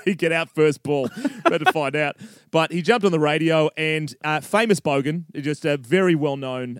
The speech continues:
uh, sports fan, and <laughs> he has decided to ram this quote in. So he has, uh, insisted the story of Winks was that of a fair go for those who have a go,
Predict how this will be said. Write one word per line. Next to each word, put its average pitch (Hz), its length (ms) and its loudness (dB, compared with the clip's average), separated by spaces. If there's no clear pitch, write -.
uh, 120 280 -8
sports 127 400 -6
fan, 120 360 -8
and 143 420 -4
<laughs> - 100 -18
he 214 500 0
has 202 220 6
decided 151 720 -2
to 151 340 0
ram 151 540 -2
this 151 300 -2
quote 143 380 0
in. 127 300 -6
So 147 500 2
he 165 320 -2
has, 160 340 -2
uh, 156 220 -2
insisted 165 760 -2
the 151 80 -4
story 202 560 4
of 135 180 -4
Winks 165 640 -2
was 151 320 -2
that 160 280 0
of 151 320 -2
a 135 120 -6
fair 240 400 2
go 151 400 2
for 160 180 -6
those 151 360 -2
who 165 120 2
have 160 300 -2
a 170 80 0
go, 131 380 -4